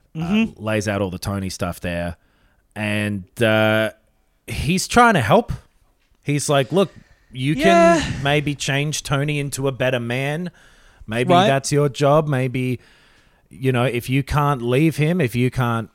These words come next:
Speaker 1: repent yourself, then you can maybe help him out by helping him repent. 'Cause God
Speaker 2: Right.
Speaker 1: will,
Speaker 2: I think
Speaker 1: God will love you again.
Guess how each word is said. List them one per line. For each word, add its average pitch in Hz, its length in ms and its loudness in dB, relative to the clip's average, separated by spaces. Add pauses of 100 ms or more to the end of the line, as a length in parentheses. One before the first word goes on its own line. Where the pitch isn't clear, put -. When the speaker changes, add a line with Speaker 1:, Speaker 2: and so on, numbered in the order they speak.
(380)
Speaker 1:
repent 123 500 -2
yourself, 165 520 2
then 120 160 -2
you 110 100 -4
can 107 160 -6
maybe 101 280 -2
help 95 260 -4
him 107 180 -2
out 117 220 -4
by 101 140 -4
helping 98 320 -4
him 127 260 -2
repent. 117 440 -2 (580)
'Cause 101 180 -8
God 101 180 2
Speaker 2:
Right. 143 80 6
Speaker 1:
will, 151 180 2
Speaker 2:
I 214 80 6
think 262 320 0
Speaker 1:
God 147 180 2
will 175 80 2
love 214 200 4
you 202 140 6
again. 190 360 2